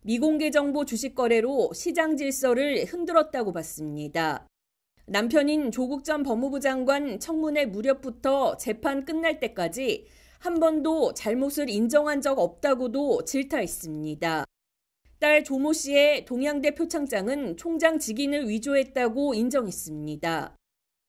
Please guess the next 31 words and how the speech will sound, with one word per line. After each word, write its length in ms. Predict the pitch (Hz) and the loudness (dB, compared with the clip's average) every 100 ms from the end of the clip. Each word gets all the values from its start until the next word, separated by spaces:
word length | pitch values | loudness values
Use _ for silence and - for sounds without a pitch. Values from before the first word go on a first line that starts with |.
| - | -20
서울대와 600 | - 311 320 302 294 311 | 2 4 4 6 6 6
단국대 500 | 294 220 240 277 294 | 0 -6 -6 -6 -4
인턴 380 | 277 262 269 262 | -2 0 0 2
등 200 | 285 302 | 0 0
일곱 380 | 214 247 294 - | 0 0 -2 -2
개 140 | 294 | 0
모두 260 | 220 220 277 | 0 0 0
허위였고 840 | 302 320 285 170 - 277 185 - - - _ | 2 2 2 0 0 0 0 0 -12 -20 _
이 160 | 233 233 | -4 0
중 340 | 302 311 285 | 2 2 0
서울대와 840 | - 339 320 311 285 285 294 254 | -2 0 2 4 4 4 4 0
호텔 340 | - 339 349 311 | 0 -4 -2 2
허위 280 | 302 302 277 | 2 2 0
인턴은 560 | 190 226 190 269 160 - - - | -2 -4 -2 -2 -4 -10 -20 -8
조 180 | 262 254 | -4 2
전 220 | 311 302 | 2 2
장관과 720 | 294 269 269 262 277 285 220 | 0 0 0 2 2 2 0
공모했다고 1040 | - 254 285 320 311 - 269 240 294 226 240 | 0 0 2 0 0 0 0 2 2 2 0
판단했습니다. 1080 | 349 330 262 180 160 156 151 151 170 165 - _ _ _ _ _ - - | -4 -4 -4 -6 -8 -6 -6 -4 -2 -2 -4 _ _ _ _ _ -20 -4
또 120 | 311 | 0
이 160 | 254 240 | 0 4
경력으로 840 | 294 294 285 262 294 302 214 - | 2 4 0 0 0 2 2 2
딸이 260 | 285 294 311 | 0 0 0
서울대 460 | 320 311 302 311 | 0 2 0 0
의전원 500 | 254 247 262 262 269 | 0 0 0 0 0
일 220 | 208 220 | 0 -2
차와 540 | 226 269 247 277 196 - | -2 0 2 2 0 -2
부산대 420 | 240 294 294 285 | -4 -2 0 0
의전원에 840 | 254 214 262 254 233 254 269 170 | 0 0 0 0 0 0 -2 -4
최종 380 | - 359 339 311 | -6 -8 -4 -4
합격해 600 | 254 175 - 262 208 - | -2 -6 -4 -2 -2 -6